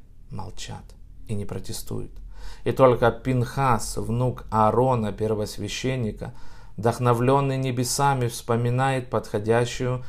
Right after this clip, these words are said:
для данной ситуации галаху и обращается к Моше Рабейну с вопросом: «Разве ты, Моше Рабейну, не учил нас галахе, что истинный ревнитель веры должен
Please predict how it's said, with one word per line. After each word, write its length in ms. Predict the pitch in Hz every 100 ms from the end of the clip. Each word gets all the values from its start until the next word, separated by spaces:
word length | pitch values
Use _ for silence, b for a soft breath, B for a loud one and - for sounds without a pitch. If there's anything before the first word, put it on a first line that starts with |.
| B B
для 260 | - 117 117
данной 600 | 117 120 110 110 113 113
ситуации 920 | - 110 - 104 104 104 - 104 101 - -
галаху 720 | 127 98 92 - 127 131 - b b b
и 100 | 156
обращается 800 | 147 147 143 - 131 135 135 135
к 80 |
Моше 440 | 127 113 - 110 113
Рабейну 520 | 123 117 127 107 98
с 140 | -
вопросом: 640 | 110 104 123 120 - 90 - b b b b -
«Разве 840 | 104 117 131 117 113 117 117 - -
ты, 480 | - 131 139 120 104 -
Моше 320 | 104 - 123
Рабейну, 500 | 113 101 113 127 110
не 100 | 101
учил 360 | 107 104 139 131
нас 220 | 113 113
галахе, 640 | 104 110 104 - 131 117 B B B
что 280 | - 160 156
истинный 760 | - 139 143 - 113 107 107
ревнитель 720 | 104 110 107 107 123 123 113
веры 440 | 104 101 127 127 110
должен 520 | - 117 117 113 -